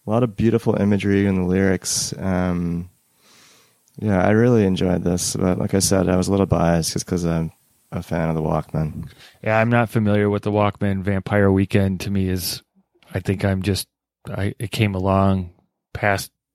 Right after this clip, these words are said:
Speaker 2: my age. You know, I'm too old to,
Speaker 1: Yeah,
Speaker 2: any
Speaker 1: you
Speaker 2: of
Speaker 1: kinda
Speaker 2: that kind of
Speaker 1: missed that.
Speaker 2: rock is just not rock to me. It's too
Speaker 1: Right.
Speaker 2: soft. There's no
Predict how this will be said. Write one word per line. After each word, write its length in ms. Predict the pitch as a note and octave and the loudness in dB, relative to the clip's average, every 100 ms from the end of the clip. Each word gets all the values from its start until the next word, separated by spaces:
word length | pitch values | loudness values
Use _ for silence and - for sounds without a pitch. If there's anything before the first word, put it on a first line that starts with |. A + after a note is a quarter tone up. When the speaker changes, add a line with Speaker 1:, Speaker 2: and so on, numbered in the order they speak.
| _ | _
Speaker 2:
my 320 | G2+ F2+ F2 - | -4 -2 -2 -2
age. 480 | G2+ G2 G#2 - - | 0 2 0 -4 -4
You 100 | G2+ | 0
know, 140 | G2 G2 | 2 2
I'm 120 | F#2 | 2
too 200 | - G#2 | 0 0
old 320 | F#2+ F#2+ F#2+ | 2 2 2
to, 320 | G2+ F#2 F2+ F2+ _ - - - _ _ _ _ - | 0 2 0 -4 _ -20 -20 -20 _ _ _ _ -6
Speaker 1:
Yeah, 160 | A2 G2+ | 0 2
Speaker 2:
any 160 | A#2 | 4
Speaker 1:
you 60 | A2+ | 4
Speaker 2:
of 60 | A2 | 4
Speaker 1:
kinda 140 | G#2 | 2
Speaker 2:
that 60 | G2+ | 2
kind 160 | A2 | 2
of 60 | G#2 | 2
Speaker 1:
missed 40 | |
that. 40 | G#2+ | 4
Speaker 2:
rock 280 | G2+ G2+ | 2 0
is 120 | G#2 - | -4 -4
just 220 | G#2 G#2 | -6 0
not 180 | G#2 - | 0 0
rock 340 | G#2 F#2 F#2 - | 0 0 0 0
to 120 | A#2+ | 2
me. 360 | A#2 B2+ B2 - _ - | 2 2 -2 -6 _ -6
It's 200 | G#2+ - | -6 -4
too 140 | - G2+ | -2 0
Speaker 1:
Right. 80 | |
Speaker 2:
soft. 580 | - G2 F#2+ G#2+ - - - _ _ | 0 0 0 0 -2 -16 -20 _ _
There's 220 | - F2+ G2+ | -6 -4 0
no 200 | F#2+ | 0